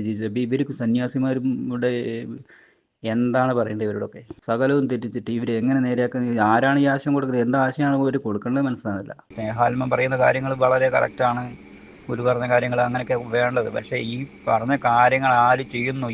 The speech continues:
ഇവർക്കിത് ബാധകമല്ലാത്തത് എന്തുകൊണ്ടാണ്? ആരാണ് ഇത് ഈ ചെയ്തെടുക്കേണ്ടത്? ഇപ്പൊ ഗുരു കൊടുത്ത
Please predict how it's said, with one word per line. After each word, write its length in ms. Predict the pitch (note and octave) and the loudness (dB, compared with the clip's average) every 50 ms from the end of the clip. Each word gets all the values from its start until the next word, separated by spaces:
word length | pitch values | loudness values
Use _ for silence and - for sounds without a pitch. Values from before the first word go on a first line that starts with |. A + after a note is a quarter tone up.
| A2+ | -4
ഇവർക്കിത് 460 | A2+ A#2+ C3 - - - - D3 C#3+ C3+ C3+ | -2 -2 -2 -2 -2 -4 -2 0 2 6 8
ബാധകമല്ലാത്തത് 720 | C3 B2 B2 B2+ C3+ C3+ C3+ C3 B2+ C3 B2+ A#2+ - B2 A#2 | 8 8 8 8 8 6 6 6 6 4 4 4 2 0 0
എന്തുകൊണ്ടാണ്? 480 | A#2 A2+ A2 G#2+ G#2+ G#2 G2+ G2 F#2+ G#2 G#2+ G#2+ G2+ G#2+ | 0 0 -2 0 0 0 0 0 -2 -4 -4 -2 0 2
ആരാണ് 420 | G#2+ A#2 B2 B2+ B2+ C3 C3 B2+ | 2 4 6 4 4 4 0 -2
ഇത് 80 | B2 A#2+ A#2+ - A#2+ A#2+ | -6 -8 -8 -8 -10 -10
ഈ 40 | A2+ G#2+ G2 A2 | -12 -12 -10 -10
ചെയ്തെടുക്കേണ്ടത്? 680 | G#2+ G#2 A2 A#2 A2+ G2+ A2 G#2 G2+ G2+ F#2+ G2 F#2+ F#2+ - - - - - - - - - - - - - - - - - - - - - - - - - - - - - - - | -6 -4 -4 -4 -4 -6 -8 -8 -8 -8 -8 -10 -14 -16 -18 -20 -20 -20 -20 -20 -20 -20 -20 -20 -20 -20 -20 -20 -18 -18 -20 -20 -20 -20 -20 -20 -20 -20 -20 -20 -20 -20 -20 -20 -18
ഇപ്പൊ 140 | B2 - D#3 D#3 C3+ B2 A#2+ B2 A#2+ A2+ A2+ | -6 -4 -2 -2 -2 -2 -4 -4 -6 -6 -6
ഗുരു 240 | A#2+ B2+ C3 D3+ F3 F#3 F3 D#3+ | -8 -6 -4 -2 -2 -2 -2 -4
കൊടുത്ത 340 | D#3+ E3 D3+ C#3+ C#3+ - | -4 -4 -4 -4 -2 0